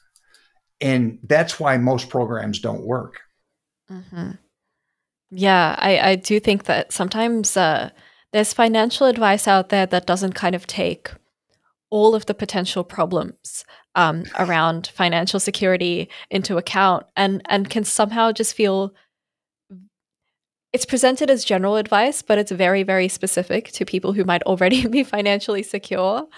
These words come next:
Speaker 2: um, and want to become more so. Or again, the other extreme. <laughs>
Speaker 1: Yes,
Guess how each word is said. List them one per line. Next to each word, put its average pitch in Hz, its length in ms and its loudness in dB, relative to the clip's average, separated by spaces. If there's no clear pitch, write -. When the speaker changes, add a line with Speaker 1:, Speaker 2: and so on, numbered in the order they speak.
Speaker 2:
um, 180 380 0
and 180 420 0
want 196 260 -2
to 208 160 -8
become 190 360 -8
more 185 200 -6
so. 220 420 -4
Or 233 400 8
again, 190 440 0
the 202 180 -4
other 180 220 0
extreme. - 500 -12
<laughs> - 60 -2
Speaker 1:
Yes, 123 360 0